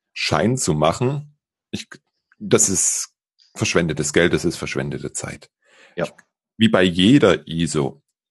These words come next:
Speaker 1: egal ob das jetzt hier die zwanzigtausend ist oder über,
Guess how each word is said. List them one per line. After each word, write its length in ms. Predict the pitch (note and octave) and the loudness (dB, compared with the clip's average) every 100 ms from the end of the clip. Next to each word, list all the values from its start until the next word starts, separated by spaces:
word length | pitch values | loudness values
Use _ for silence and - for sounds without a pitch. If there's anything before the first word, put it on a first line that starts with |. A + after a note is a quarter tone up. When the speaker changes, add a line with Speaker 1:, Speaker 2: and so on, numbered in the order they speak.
| _ | _
Speaker 1:
egal 340 | F#2 G#2 G2+ - | 2 4 4 2
ob 140 | - | 0
das 220 | E2+ D2+ | -2 0
jetzt 240 | E2+ D#2 E2+ | -2 0 -2
hier 380 | D#2 F#2 E2 | 0 2 2
die 400 | D2 D2+ D2 C#2+ - - | 2 -2 -2 -2 -6 -14
zwanzigtausend 640 | - D2 D2+ D2 F2 F2+ D2+ | -4 -4 -4 0 2 2 0
ist 140 | C2+ | -4
oder 160 | - D2+ | -2 -2
über, 320 | D2 C#2 C2 | -2 -4 -6